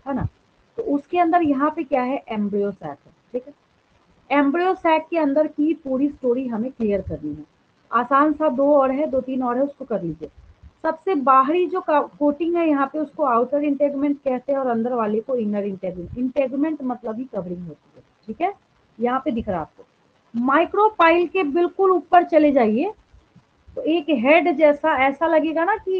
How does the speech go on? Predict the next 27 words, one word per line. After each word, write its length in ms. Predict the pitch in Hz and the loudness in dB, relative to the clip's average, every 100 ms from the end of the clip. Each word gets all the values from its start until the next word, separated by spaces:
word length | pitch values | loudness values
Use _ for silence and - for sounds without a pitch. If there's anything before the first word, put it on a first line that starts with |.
| 339 247 | -2 -2
यहाँ 260 | 262 294 302 | -2 -2 -2
पे 60 | 302 | -2
naked 420 | 262 262 320 285 | -2 -4 -4 -2
head 320 | 247 285 285 | 0 0 0
जैसा 300 | 262 262 269 | -2 -2 -4
जो 300 | 247 262 - _ _ _ _ - | -2 -2 -4 _ _ _ _ -6
end 200 | 254 240 | -2 0
होता 200 | 208 180 | -2 -2
है, 180 | 165 160 | -4 -6
ठीक 260 | - 302 | -8 -6
है? 120 | 208 - 175 - _ _ - - | -8 -8 -14 -14 _ _ -14 -8
उसको 380 | 320 - 370 370 | -6 -6 -8 -4
चाहे 460 | - 269 277 349 | 2 2 2 -2
तो 120 | - | 0
आप 200 | 339 339 - | 0 0 -2
chelesa 440 | 269 277 269 330 | 0 0 0 -2
बोल 280 | 330 320 311 | -2 -4 -6
सकते 320 | 311 294 - | -6 -10 -4
हैं, 120 | 311 | -2
या 60 | 302 | -2
चेलेजल 540 | 285 254 247 240 294 | -2 -2 0 0 -2
pole 420 | - - 262 294 311 | -4 -2 0 0 0
बोल 260 | 294 294 | -2 -2
सकते 300 | 294 277 302 | -4 -8 -4
हैं, 60 | 294 | -4
या 60 | |
चेलेजल 520 | 277 240 226 214 240 | -2 -2 -2 -2 -6